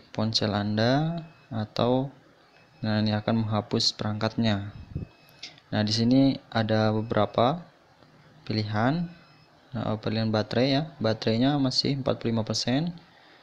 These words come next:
Nah, ini, eh, sinyalnya, sinyal, eh,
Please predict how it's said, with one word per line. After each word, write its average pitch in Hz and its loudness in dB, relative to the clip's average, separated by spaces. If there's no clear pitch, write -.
Nah, 107 2
ini, 131 2
eh, 110 -2
sinyalnya, 110 0
sinyal, 117 0
eh, 110 -2